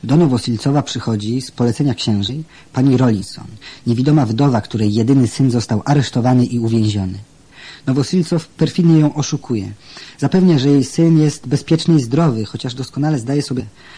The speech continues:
że młody Rollinson, skatowany na śledztwie, próbował popełnić samobójstwo, wyskakując przez okno.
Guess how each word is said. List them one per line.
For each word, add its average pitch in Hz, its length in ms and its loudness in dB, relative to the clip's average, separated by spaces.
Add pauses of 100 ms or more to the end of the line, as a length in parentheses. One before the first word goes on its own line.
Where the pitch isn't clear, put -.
(120)
że 117 100 -4
młody 127 300 2
Rollinson, 120 500 0
skatowany 127 500 -2
na 117 100 0
śledztwie, 143 640 -6 (440)
próbował 143 420 0
popełnić 131 480 -2
samobójstwo, 135 800 -2 (520)
wyskakując 123 520 -2
przez - 320 -8
okno. 104 340 -10